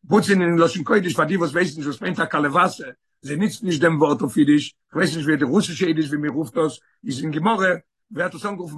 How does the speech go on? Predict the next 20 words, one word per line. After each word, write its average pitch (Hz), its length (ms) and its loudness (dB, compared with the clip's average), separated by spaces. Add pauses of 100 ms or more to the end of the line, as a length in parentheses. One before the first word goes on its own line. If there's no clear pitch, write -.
בוצין, 190 280 -2
ווערט 175 160 0
אנגערופן, 170 420 -4
דלעת. 139 480 -4 (380)
דלעת 180 360 -2
למד 175 360 -2
עין 170 280 -4
תו, 147 260 -4 (220)
וועגן 143 200 -6
דעם 175 200 2
רעדט 151 240 0
מען 123 80 -4
דא. 110 100 -6 (320)
דלעת, 180 400 2
אין 180 100 -2
יידיש, 190 220 0
ביי 151 100 0
אונז 190 160 0
אין 185 100 -6
ירושלים, 202 520 -2